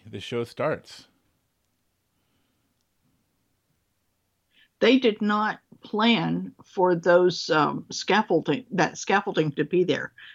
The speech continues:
Speaker 2: That just, quote unquote, happened to be there.
Speaker 1: Oh.
Speaker 2: And was the, and was the perfect thing.
Speaker 1: Yeah, 'cause they use it pretty well.
Speaker 2: Yeah.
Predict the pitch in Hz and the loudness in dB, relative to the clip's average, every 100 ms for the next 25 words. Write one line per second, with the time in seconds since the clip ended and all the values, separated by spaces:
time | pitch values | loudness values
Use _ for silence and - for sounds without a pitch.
0 | _ 175 185 - 170 - - - 208 185 | _ 0 2 4 2 0 -14 -4 0 0
1 | 160 160 - 151 - 180 202 - 156 - | 0 -2 0 -2 -2 -4 -4 -6 -8 -8
2 | - 156 147 120 - _ - 185 240 85 | -6 -4 -6 -8 -14 _ -10 -6 -4 -6
3 | - 156 156 165 165 - _ _ _ - | -6 -6 0 -2 -2 -10 _ _ _ -4
4 | 175 185 165 - - - 180 170 - 156 | 0 4 4 2 -4 -2 -2 -4 -6 -6
5 | 151 - _ - 127 214 110 85 - 135 | -6 -10 _ -10 -4 -4 -4 -8 -8 -8
6 | 120 131 113 214 156 92 - 131 98 104 | -6 -4 -4 -4 -6 -8 -8 -8 -6 -6
7 | 156 82 76 - _ _ _ _ _ _ | -6 -6 -14 -20 _ _ _ _ _ _
8 | _ - 208 349 | _ 2 2 4